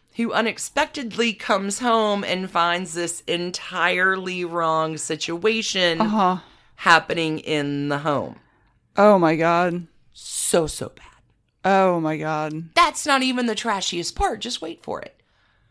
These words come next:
Speaker 1: The marriage is done. It's over.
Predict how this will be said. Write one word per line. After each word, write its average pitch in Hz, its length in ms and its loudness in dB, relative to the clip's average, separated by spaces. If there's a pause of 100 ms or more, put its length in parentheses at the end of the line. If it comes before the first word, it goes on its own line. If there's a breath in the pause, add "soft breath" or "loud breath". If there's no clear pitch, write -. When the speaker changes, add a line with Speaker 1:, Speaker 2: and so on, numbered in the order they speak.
(1400)
Speaker 1:
The 220 60 0
marriage 302 420 2
is 175 140 -6
done. 143 420 -2 (200)
It's 190 180 -4
over. 147 460 2